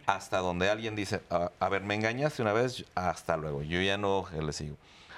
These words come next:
Alguien puede decir, "¿Cómo me curo de estos celos?". Así, así los ven,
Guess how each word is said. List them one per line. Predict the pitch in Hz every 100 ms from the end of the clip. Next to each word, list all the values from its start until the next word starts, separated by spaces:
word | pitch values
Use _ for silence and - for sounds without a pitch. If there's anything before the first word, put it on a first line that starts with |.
| -
Alguien | - 107 110 107
puede | 104
decir, | 104 107
"¿Cómo | - 120 127
me | 123 95
curo | 120 123 117
de | 104
estos | 104 - 110
celos?". | 131 120 107 - - - - - -
Así, | - - 80
así | 80 104
los | 120 135
ven, | 139 151 123